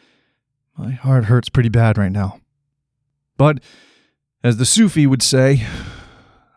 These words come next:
this too shall pass. And I know that it will.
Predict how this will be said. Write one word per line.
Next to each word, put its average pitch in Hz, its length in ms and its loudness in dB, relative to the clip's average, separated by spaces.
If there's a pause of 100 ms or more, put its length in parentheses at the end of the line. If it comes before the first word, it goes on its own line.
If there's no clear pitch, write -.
this - 300 -10
too 139 260 -2
shall 120 280 0
pass. 113 640 -2 (760)
And 117 140 0
I 120 60 4
know 143 220 4
that 143 100 0
it 120 100 0
will. 127 320 2